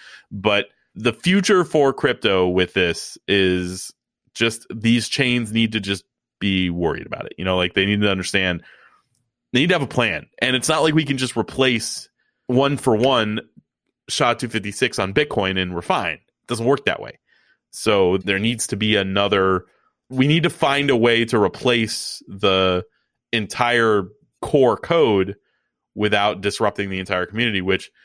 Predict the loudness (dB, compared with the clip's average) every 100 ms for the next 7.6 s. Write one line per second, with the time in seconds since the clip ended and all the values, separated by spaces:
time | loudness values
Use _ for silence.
0 | _ _ _ _ -2 0 0 0 0 0
1 | 0 0 -2 -6 -6 -4 -4 0 0 0
2 | -2 0 -2 -2 -2 -4 -4 -2 0 0
3 | -2 -2 -2 -2 -2 -2 0 -4 -4 -4
4 | -6 -8 -10 -4 -2 -2 -8 -16 _ _
5 | _ _ _ -2 -2 -2 -2 0 2 0
6 | -2 -4 -6 -4 -2 -2 -2 -2 -4 -4
7 | -10 -8 -4 -4 -8 -14